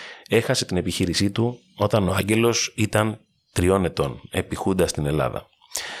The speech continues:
Δεν υπήρχε καμία προπτική για την οικογένεια Ποστέκογλου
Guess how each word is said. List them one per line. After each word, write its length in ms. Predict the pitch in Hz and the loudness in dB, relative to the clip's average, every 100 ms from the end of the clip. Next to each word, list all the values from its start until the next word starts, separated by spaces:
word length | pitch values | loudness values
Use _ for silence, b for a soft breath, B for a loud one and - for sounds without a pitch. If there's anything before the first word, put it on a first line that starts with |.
| B B B B | B B B B
Δεν 200 | 92 120 | 2 2
υπήρχε 280 | 127 127 143 | 4 0 2
καμία 580 | 113 104 117 104 73 - _ | 2 4 4 4 2 -6 _
προπτική 480 | - 95 - 85 - | 0 0 0 -6 -2
για 180 | 90 82 | 0 2
την 120 | 78 | 0
οικογένεια 520 | 76 73 80 78 67 | 0 2 2 2 0
Ποστέκογλου 640 | 69 73 - 73 76 60 | 0 -2 -2 -2 -2 -4